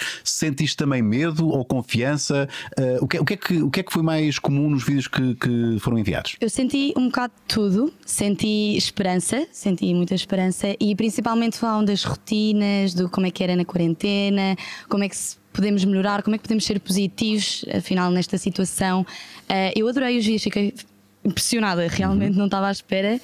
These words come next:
Speaker 2: e pronto, acho que muito bom.
Speaker 1: Eu acho que o mais difícil, digo eu, eh, para além de alertarmos e as pessoas consciencializarem, nomeadamente os jovens, do perigo e da importância que é, eh, um comportamento de prevenção,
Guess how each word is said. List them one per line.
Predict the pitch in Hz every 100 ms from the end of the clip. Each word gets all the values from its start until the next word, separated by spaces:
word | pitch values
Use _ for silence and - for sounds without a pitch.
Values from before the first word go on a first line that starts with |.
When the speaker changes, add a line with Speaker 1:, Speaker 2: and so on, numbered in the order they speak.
| - - - -
Speaker 2:
e | 190
pronto, | 180 165 160 - -
acho | 180 170 - -
que | - 175 165 170 - 185
muito | 185 -
bom. | 180 165
Speaker 1:
Eu | 127 156
acho | -
que |
o | 143
mais | 160 139
difícil, | 127 107 - 87 -
digo | 85 82 78
eu, | 87 82 - - - - -
eh, | 110 104 101 95 87 -
para | - 92
além | 117
de | 104
alertarmos | 98 92 104 104 90
e | 87
as |
pessoas | - 92
consciencializarem, | - 90 87 - 85 87 90 76
nomeadamente | 71 80 82 82 92
os |
jovens, | 104 90 76 - -
do | 90
perigo | 82 - 110 104 85
e | 82
da | 90
importância | 92 - 110 - 90
que | - 90
é, | 80 80 -
eh, | 95 90 82 80
um | 98
comportamento | - 90 - 90 85 78 - 76
de | 80
prevenção, | 92 87 82 82 80